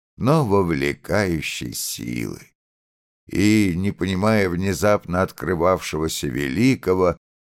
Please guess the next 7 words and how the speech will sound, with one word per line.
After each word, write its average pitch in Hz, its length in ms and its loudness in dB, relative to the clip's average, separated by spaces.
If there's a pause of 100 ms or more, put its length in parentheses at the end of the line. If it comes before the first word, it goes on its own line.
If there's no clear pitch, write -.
люди 120 440 2
торопливо 107 840 2
расходовали 90 920 0
новое 85 640 0
для 76 280 -2
них 85 360 -4
чувство 104 840 0